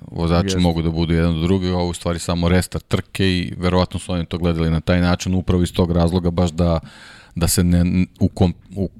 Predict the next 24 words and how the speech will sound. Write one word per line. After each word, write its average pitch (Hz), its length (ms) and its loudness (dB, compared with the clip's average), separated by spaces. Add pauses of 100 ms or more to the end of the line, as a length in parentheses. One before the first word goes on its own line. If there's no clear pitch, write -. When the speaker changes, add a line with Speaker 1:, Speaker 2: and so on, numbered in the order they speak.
(320)
Speaker 1:
kompletnom, 90 720 2
ovaj, 78 600 -2 (760)
to-, 87 180 -4
tom 87 180 2
nekom 87 300 2
zbiru 90 280 2
anulira 92 460 2
prednost 85 440 0
koju 87 180 -6
ima 80 360 0 (160)
vodeći 80 420 -2
Speaker 2:
Mhm. 76 80 -2
Speaker 1:
vozač. - 340 -12 (380)
Ali 92 220 4
naravno, 85 340 2 (200)
iz 76 140 -6
ugla, 76 380 2 (140)
ovaj, 73 560 0 (640)
posmatrača, 82 760 -2
to - 140 -4
je 73 60 2
onako 65 340 -4
malo - 300 -8 (840)
Speaker 2:
Da. 120 200 -12